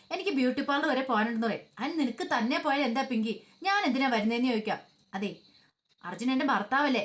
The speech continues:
എന്റെ കൂടെ വന്നാൽ എന്താ കുഴപ്പം? ഇത്രയും കാലം ഞാൻ ഒറ്റയ്ക്കാ പോയിക്കൊണ്ടിരുന്നേ, ഇപ്പൊ അർജുൻ ഉണ്ടല്ലോ കൂടെ, പിന്നെ എന്റെ കൂടെ വരുന്നതിന് എന്താ പ്രശ്നം?" "അതെ,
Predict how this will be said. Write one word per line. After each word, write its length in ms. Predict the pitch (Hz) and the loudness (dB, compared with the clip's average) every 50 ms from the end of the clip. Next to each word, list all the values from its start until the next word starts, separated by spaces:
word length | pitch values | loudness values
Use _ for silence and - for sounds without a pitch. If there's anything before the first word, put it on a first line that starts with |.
| - - | -2 -2
എന്റെ 200 | 320 359 381 381 | -2 -2 0 0
കൂടെ 180 | 302 285 277 294 | 0 2 2 2
വന്നാൽ 300 | 277 226 214 240 247 262 | 2 2 2 2 2 2
എന്താ 180 | 262 233 247 262 | 2 0 0 0
കുഴപ്പം? 340 | - 226 196 190 - 202 185 - - _ 165 | 0 0 0 0 -2 -6 -8 -8 -14 _ -20
ഇത്രയും 320 | - - 196 190 233 247 | -12 -6 -4 -2 0 2
കാലം 180 | 262 254 262 262 | 2 2 2 2
ഞാൻ 100 | 277 277 277 | 2 2 2
ഒറ്റയ്ക്കാ 340 | 240 214 - 233 226 285 277 | 0 0 -2 -4 -2 -2 0
പോയിക്കൊണ്ടിരുന്നേ, 580 | 226 226 220 214 220 220 214 214 214 214 208 208 - - - - - - | 0 0 0 2 2 2 2 2 2 0 -2 -4 -6 -12 -20 -20 -16 -14
ഇപ്പൊ 160 | 311 302 370 | -4 -2 0
അർജുൻ 300 | 320 262 233 214 294 302 294 | 0 2 2 0 2 2 2
ഉണ്ടല്ലോ 280 | 247 220 233 247 254 240 | 2 2 2 2 2 2
കൂടെ, 240 | 220 214 208 196 - - - _ _ _ | 2 0 0 0 -2 -6 -12 _ _ _
പിന്നെ 220 | - 160 165 202 | -12 -8 -6 -4
എന്റെ 160 | 214 208 190 208 | -2 -2 -2 -2
കൂടെ 120 | 226 254 | 0 0
വരുന്നതിന് 360 | 254 - - 202 226 240 254 240 | 0 0 0 0 -2 0 0 0
എന്താ 120 | 220 254 | 0 0
പ്രശ്നം?" 360 | 254 226 220 - 226 220 214 208 - - _ _ _ _ _ _ _ _ _ _ _ _ _ _ _ _ _ _ _ _ - | -2 -4 -4 -4 -2 -2 -2 -4 -8 -14 _ _ _ _ _ _ _ _ _ _ _ _ _ _ _ _ _ _ _ _ -10
"അതെ, 180 | 196 202 220 | -6 -6 -6